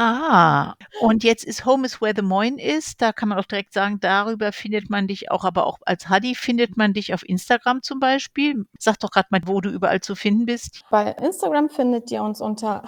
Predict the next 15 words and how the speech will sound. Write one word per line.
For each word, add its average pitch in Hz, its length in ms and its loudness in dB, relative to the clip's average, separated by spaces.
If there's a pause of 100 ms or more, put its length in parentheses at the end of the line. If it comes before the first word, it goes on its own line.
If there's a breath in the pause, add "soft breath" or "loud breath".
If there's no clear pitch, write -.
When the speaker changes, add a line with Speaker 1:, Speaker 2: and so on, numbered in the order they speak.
Speaker 2:
Huddy 247 320 0
unterstrich 214 800 -4
official. 330 480 -2 (260)
Da 208 200 -6
seht 202 300 -8
ihr 196 360 -4
alles, 196 360 -2
was 190 200 -6
eben 190 180 -2
mit 185 160 -6
den 185 100 -4
Sweatshirts 285 480 -4
zu 262 100 -10
tun 254 280 -2
hat. 247 160 -4